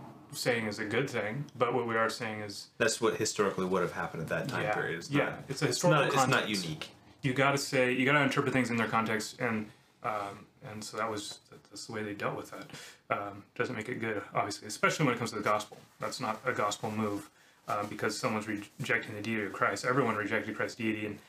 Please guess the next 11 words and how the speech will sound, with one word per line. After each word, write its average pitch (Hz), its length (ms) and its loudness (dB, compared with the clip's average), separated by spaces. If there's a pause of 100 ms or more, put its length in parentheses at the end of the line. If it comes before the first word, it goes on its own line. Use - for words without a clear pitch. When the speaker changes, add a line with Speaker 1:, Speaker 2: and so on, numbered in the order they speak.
(220)
Speaker 1:
Jesus 110 240 -6
put - 180 -2
their 101 160 -4
ears 117 200 0
back 95 260 -4
on. 95 180 -6 (400)
Um, 117 360 4
Speaker 2:
Right. 98 140 0 (680)
Speaker 1:
so, - 400 2 (560)
uh, 120 320 6 (1160)
uh, 76 460 2